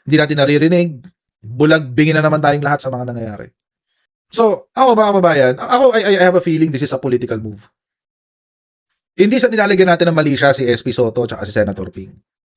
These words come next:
Eh, hindi yun, hindi yun. Ang akin lang, ang, ang iniisip ko lang is they need to retain the majority. Hmm. Um, I think si Senator Ping at si Senator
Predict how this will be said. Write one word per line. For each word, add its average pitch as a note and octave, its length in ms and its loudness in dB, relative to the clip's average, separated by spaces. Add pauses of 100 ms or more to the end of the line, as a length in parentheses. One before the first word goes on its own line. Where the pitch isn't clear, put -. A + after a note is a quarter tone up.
Eh, D#3+ 320 -4
hindi G3 160 4
yun, E3 160 2
hindi C3+ 160 -2
yun. G#2+ 160 -6 (800)
Ang G#3 160 2
akin G#3+ 160 2
lang, D3+ 240 2
ang, E3+ 160 -4
ang G3+ 240 0
iniisip G3+ 480 -2
ko F#3 80 4
lang C#3 480 0 (480)
is E3 240 0
they E3+ 240 2
need F3+ 240 -2
to E3+ 80 4
retain E3 320 0
the D3 160 -2
majority. A#2 560 0 (640)
Hmm. G#2 240 -16 (1040)
Um, D3+ 480 4
I F3 160 2
think G#3+ 240 -8
si F#3 240 0
Senator E3+ 400 2
Ping D#3 320 0
at C#3+ 80 -6
si D#3 160 -6
Senator C#3+ 320 -2